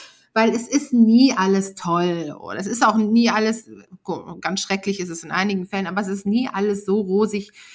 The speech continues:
wie man vermeintlich meint. Da gibt's immer auch Höhen und Tiefen.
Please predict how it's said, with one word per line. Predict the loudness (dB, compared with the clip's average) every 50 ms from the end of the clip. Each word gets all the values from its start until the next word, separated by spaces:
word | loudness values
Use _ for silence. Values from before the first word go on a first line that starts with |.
| -20 _ _
wie | -12 -6 -4 -2
man | 0 0 0 0 -2
vermeintlich | -4 -4 -4 -4 -4 -4 -6 -6 -8 -10 -12 -10 -6
meint. | -6 -4 -4 -4 -4
Da | -6
gibt's | -6 -8 -10 -10 -10 -8
immer | -4 -2 -2 0 0 -2
auch | -2 -4 -4
Höhen | -6 -6 -6 -6
und | -8 -8 -10
Tiefen. | -10 -12 -12 -12 -12 -16 -16 -18